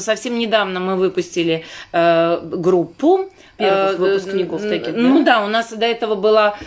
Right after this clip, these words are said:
Speaker 1: э, эта программа повышаем, просто повышение квалификации,
Speaker 2: Мгм.
Speaker 1: а щас это диплом. И, э, вот с-, слушатели говорят о том, что, эм, ну, аналогичной по глубине и широте программы у нас нет.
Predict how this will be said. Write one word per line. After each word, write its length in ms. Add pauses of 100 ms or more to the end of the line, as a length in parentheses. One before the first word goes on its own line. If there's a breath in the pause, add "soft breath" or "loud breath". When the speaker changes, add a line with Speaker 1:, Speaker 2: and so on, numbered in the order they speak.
(160 loud breath)
Speaker 1:
э, 60
эта 360
программа 580
повышаем, 920
просто 260
повышение 420
квалификации, 560
Speaker 2:
Мгм. 0
Speaker 1:
а 40
щас 240
это 140
диплом. 560 (560 loud breath)
И, 460
э, 680
вот 200
с-, 300
слушатели 600
говорят 420
о 80
том, 240
что, 320 (360 loud breath)
эм, 720
ну, 500 (140)
аналогичной 800
по 140
глубине 580
и 40
широте 480
программы 640
у 40
нас 400
нет. 380